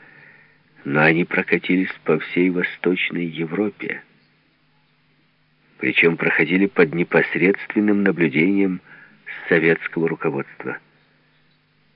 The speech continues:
Первыми жертвами, как и в С С С Р, стали люди, не состоявшие в партии. Крестьянский лидер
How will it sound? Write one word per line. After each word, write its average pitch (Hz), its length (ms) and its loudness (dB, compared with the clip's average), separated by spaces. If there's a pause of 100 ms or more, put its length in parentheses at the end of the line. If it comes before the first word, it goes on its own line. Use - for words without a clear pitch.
(1080)
Первыми 131 540 8
жертвами, 123 720 2
как 101 180 4 (160)
и 90 100 0
в 76 120 0
С 104 140 4
С 104 200 -2
С - 180 -2
Р, 107 140 4 (140)
стали 98 260 2
люди, 107 460 2 (540)
не 95 240 4
состоявшие 101 880 4
в - 160 -6
партии. - 680 -4 (920)
Крестьянский 113 840 2
лидер 113 400 4